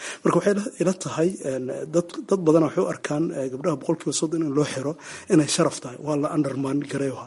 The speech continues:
yacni, waa yasitaan wey. Gabdhaha Soomaaliyeed intaas way ka sharaf badan yihiin, wayna ka mudan yihiin. Marka gabdhaha loo daayo inay siyaasadooda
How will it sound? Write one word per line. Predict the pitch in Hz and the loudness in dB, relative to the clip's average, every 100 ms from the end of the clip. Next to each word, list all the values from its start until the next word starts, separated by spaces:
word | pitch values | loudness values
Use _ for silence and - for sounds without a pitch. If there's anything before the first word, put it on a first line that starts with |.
| 135 - | -12 -10
yacni, | 131 135 143 | -6 -6 -6
waa | - 135 | -8 -10
yasitaan | 131 127 - 147 - 123 117 | -6 -2 -2 0 0 -2 -4
wey. | - - - - | -20 -20 -20 -16
Gabdhaha | - 147 160 139 | -8 0 0 0
Soomaaliyeed | - 127 127 139 160 | -4 -4 -4 -6 -6
intaas | 143 127 - | -8 -8 -8
way | 131 | -4
ka | 156 | -2
sharaf | - 143 - | -2 0 4
badan | 151 151 | 4 4
yihiin, | 143 175 180 - - - | 0 -6 -6 -12 -12 -2
wayna | 143 139 143 | 0 2 0
ka | - 185 | 2 2
mudan | 151 147 147 | 4 4 4
yihiin. | 135 135 151 | 2 -4 -8
Marka | 156 165 156 175 | -6 -4 -6 -6
gabdhaha | 135 160 190 139 | -8 0 0 2
loo | 147 175 | 2 2
daayo | 135 127 139 190 196 - - | 2 -2 0 0 -2 -12 -4
inay | 185 156 | 2 2
siyaasadooda | 147 - 139 123 185 160 151 123 | 2 0 0 -2 -4 0 -2 -2